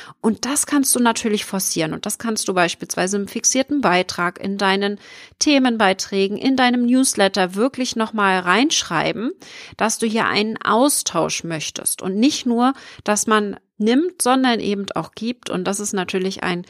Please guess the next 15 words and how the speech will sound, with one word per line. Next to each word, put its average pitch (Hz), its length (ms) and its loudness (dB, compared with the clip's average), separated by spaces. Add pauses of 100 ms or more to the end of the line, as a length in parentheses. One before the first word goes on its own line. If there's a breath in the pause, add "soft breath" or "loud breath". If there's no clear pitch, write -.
(240 soft breath)
großes 202 460 0
Karma-Thema, 247 1300 0 (300 loud breath)
auf - 180 -4
das 214 220 -2
wir 226 120 2
leider 214 560 4
immer 254 380 4
wieder 196 200 2
hinweisen 180 680 0
müssen, 202 360 -4
weil 180 220 4
die 196 80 -4
meisten 160 400 -6
es - 140 -10
einfach - 420 -18